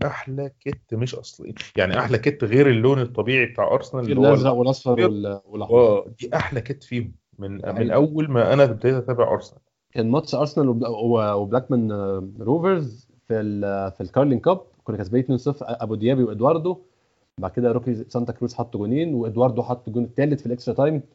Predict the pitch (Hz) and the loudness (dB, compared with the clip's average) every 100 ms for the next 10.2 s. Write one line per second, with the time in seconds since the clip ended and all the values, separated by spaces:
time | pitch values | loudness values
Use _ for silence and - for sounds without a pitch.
0 | _ _ - 127 143 117 131 143 123 110 | _ _ -2 4 4 4 0 0 0 2
1 | 143 139 156 151 143 120 143 156 139 127 | 2 2 0 0 -2 2 2 0 0 0
2 | 143 135 120 123 135 147 175 170 - - | 2 0 0 -2 2 2 2 0 -8 -12
3 | 104 107 143 131 120 110 110 139 143 113 | -6 -2 0 0 -2 -4 0 2 2 2
4 | 101 _ _ _ _ 110 107 104 139 127 | -6 _ _ _ _ -6 -4 2 2 2
5 | 113 107 104 - 185 175 131 117 113 113 | 0 0 -2 2 2 2 -6 -4 -2 2
6 | 151 139 120 107 - 110 113 135 123 104 | 2 4 4 2 -2 -2 2 2 2 0
7 | 104 120 101 - 143 143 92 107 110 120 | -2 -2 -4 0 0 0 -2 -4 -2 0
8 | 127 151 151 143 120 110 143 139 113 101 | 0 2 2 2 0 0 0 0 -2 -10
9 | - _ _ _ _ _ _ _ 104 98 | -16 _ _ _ _ _ _ _ -10 -8
10 | 98 98 | -8 -10